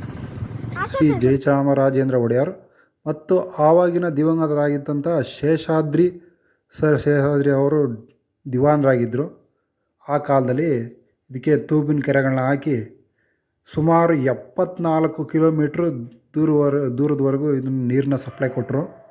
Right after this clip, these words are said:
ನಮ್ಮ ಮೈಸೂರು ರಾಜೇನ್-, ರಾಜ ಒಡೆಯರ್ ಅವರು. ಈ ಕೆರೆ ಬಂದ್ಬಿಟ್ಟು ಸಾವಿರದ ಎಂಟುನೂರ ತೊಂಬತ್ನಾಲ್ಕನೇ ಇಸ್ವಿಲಿ ರೆಡಿಯಾದಂಥ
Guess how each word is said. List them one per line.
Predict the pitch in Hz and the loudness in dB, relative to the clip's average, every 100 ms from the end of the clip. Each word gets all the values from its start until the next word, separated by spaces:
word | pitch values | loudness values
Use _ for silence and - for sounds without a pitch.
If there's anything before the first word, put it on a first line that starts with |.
| - - _ _ _ _ _ _ _ _ _ _ _ - | -20 -20 _ _ _ _ _ _ _ _ _ _ _ -16
ನಮ್ಮ | 131 139 151 | -6 0 2
ಮೈಸೂರು | 135 139 151 - 156 | 2 0 0 0 2
ರಾಜೇನ್-, | 135 135 131 143 143 - 156 | 2 0 0 -2 -2 -6 -8
ರಾಜ | 127 127 | -4 -2
ಒಡೆಯರ್ | 127 120 123 113 | -2 0 -2 -2
ಅವರು. | 113 110 170 - _ _ _ _ _ _ _ - | -4 -6 -8 -12 _ _ _ _ _ _ _ -6
ಈ | 151 | -4
ಕೆರೆ | 147 143 156 | -2 2 4
ಬಂದ್ಬಿಟ್ಟು | 170 147 135 127 170 127 127 - _ _ _ | 4 2 0 0 -2 -2 -6 -16 _ _ _
ಸಾವಿರದ | - - 143 160 165 | -8 0 4 4 2
ಎಂಟುನೂರ | 170 143 147 135 160 151 160 | 0 0 -2 -4 -2 0 0
ತೊಂಬತ್ನಾಲ್ಕನೇ | 156 - 127 143 151 147 131 123 143 151 143 | -2 -6 -4 0 -2 -2 -4 -2 -2 0 0
ಇಸ್ವಿಲಿ | 127 - 131 139 139 120 131 - - _ _ _ - | 0 -2 -2 0 0 -2 -6 -18 -20 _ _ _ -6
ರೆಡಿಯಾದಂಥ | 131 139 127 131 120 | 2 2 2 0 0